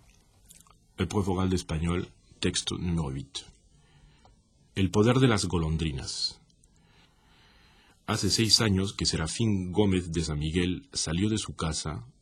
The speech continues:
en uno de los barrios más populosos de Santiago de Chile para buscar trabajo en Estados Unidos.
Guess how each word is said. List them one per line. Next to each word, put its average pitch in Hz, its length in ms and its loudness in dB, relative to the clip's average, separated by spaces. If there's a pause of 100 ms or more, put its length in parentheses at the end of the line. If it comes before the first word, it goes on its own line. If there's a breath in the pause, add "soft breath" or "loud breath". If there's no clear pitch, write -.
(120)
en 90 160 -2
uno 117 160 2
de 101 40 4
los 82 200 -2
barrios 98 320 0
más 107 160 0
populosos 92 560 -4
de 80 80 -4
Santiago 90 400 -4
de 80 120 -4
Chile 85 460 -6 (800 soft breath)
para 82 160 -2
buscar 87 380 -4
trabajo 90 500 -2
en 78 60 -2
Estados 80 440 -4
Unidos. - 540 -10